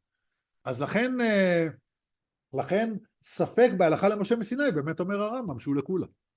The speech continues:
לא כי יש כלל כזה ספק דרבנן לכולה, אלא כי הלכה למשה מסיני היא בדיוק אותה קטגוריה כמו גזירות וסייגים. זה דבר שיש עליו ציווי ואין לו, אין לו מהות. ספק של דבר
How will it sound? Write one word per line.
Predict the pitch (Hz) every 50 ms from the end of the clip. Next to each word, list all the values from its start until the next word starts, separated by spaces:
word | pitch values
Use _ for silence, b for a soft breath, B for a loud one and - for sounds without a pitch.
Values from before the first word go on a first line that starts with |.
| _ _ _ _ _ _ _ _ _ _ _ _ _ _ _ _ _ _ _ _ _ _ _ _ _ _ _ _ _ _ -
לא | 165 208 196
כי | -
יש | 262 233 -
כלל | - - 202 196 196 190 190
כזה | 190 185 175
ספק | 165 - 170 147 175 160
דרבנן | 147 170 160 156 151 156 156 151 147
לכולה, | 147 139 - 139 127 110 90 - _ _ _ _ _ _ _ _ -
אלא | 135 147
כי | - 165
הלכה | 156 156 - - 247
למשה | 294 285 262 202 226 277
מסיני | 285 294 - - 233 233 262
היא | 302 320 311 269 196 - - 240 233 202
בדיוק | 247 214 170 180 220 254 311 339 339 349 -
אותה | - - 196 - 262 269
קטגוריה | 262 269 254 254 247 247 226 269 277 277 262 240
כמו | - 220 254 247 202
גזירות | 165 180 226 226 240 233 226
וסייגים. | 226 - - 233 214 196 202 165 104 - _ _ _ _ _ _ _ _ _ _ _ _ _ _ _ _ _ _ _ _ _ _ _ _ _ _
זה | - 151 175
דבר | 156 185 170 190 247 254
שיש | - 214 233 202 226
עליו | 240 226 214
ציווי | - - - 175 147 208 302 330 285
ואין | 214 226 240 254
לו, | 262 262 262 214 -
אין | 220 247
לו | 262 254
מהות. | 262 254 247 214 135 104 - - - _ _ _ _ _ _ _ _ _ _ _ _ _ _ -
ספק | - - - 202 - - - 311 330 -
של | - - 226 196
דבר | 175 185 165 226 262